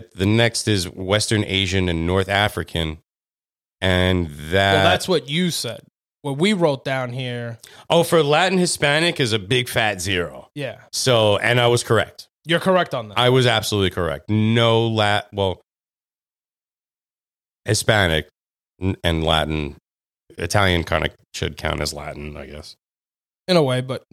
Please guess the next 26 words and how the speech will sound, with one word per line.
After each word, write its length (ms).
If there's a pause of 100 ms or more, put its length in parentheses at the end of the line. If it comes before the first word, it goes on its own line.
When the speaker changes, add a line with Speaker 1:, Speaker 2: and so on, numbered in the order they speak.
(480)
Speaker 2:
no. 340 (280)
So 440 (220)
you 120
were 100
right 240
on 160
that. 340
Zero 220
percent 400
given, 340 (720)
zero 200
percent 320
taken. 320 (140)
Speaker 1:
Right. 300 (1120)
Speaker 2:
All 100
right, 160
here's 180
my 180
results. 520
So 200
I 200
put, 480 (600)
um, 840
ten 180
percent. 460 (2000)
Um, 680